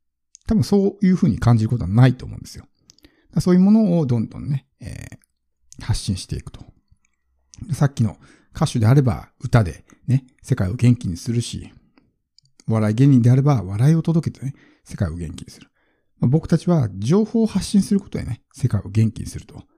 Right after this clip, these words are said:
まあそういうような仕事だと思うので、それって別に商品じゃなくてもね、無料のこういう情報発信でもできると思うんです。だから日々ね、えー、自分が楽しみながら情報発信をしていくことは大事ですし、楽しむことによって人が集まってきますから、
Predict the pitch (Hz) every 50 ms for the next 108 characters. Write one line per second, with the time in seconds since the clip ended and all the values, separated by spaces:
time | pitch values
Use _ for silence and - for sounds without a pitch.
0 | _ _ _ _ _ _ _ - 143 - - 170 208 233 240 196 - - - 117
1 | 101 110 - - 127 135 - - 85 82 69 - - - - - - - - -
2 | _ - - 185 220 226 - - 85 98 107 - 123 117 - 208 202 160 - 104
3 | 101 - 76 92 104 - - - - 127 139 156 - _ _ _ _ _ - 120
4 | 120 120 120 117 117 - - 117 120 120 120 113 120 131 135 131 165 160 151 180
5 | 170 - - 143 143 151 - 113 - - 101 98 - 202 180 - - 71 60 -
6 | - - - _ _ - - - _ _ _ _ _ _ - 160 - 131 127 92
7 | - 90 - _ - - 165 80 73 98 95 - _ _ - - - - - -
8 | - - 110 110 110 117 120 - - - 131 156 175 - - 233 233 233 233 208
9 | - - - - - _ _ _ _ - 107 98 - 107 95 92 123 120 - 101
10 | - - - - - 127 113 92 85 90 87 92 95 85 - - - - - _
11 | - _ _ _ - - 151 180 180 - 233 220 - 175 - 180 175 165 156 156
12 | - _ - 208 156 - - - _ _ - - - 214 220 202 151 120 - -
13 | 175 180 180 - 104 - - - - - - - -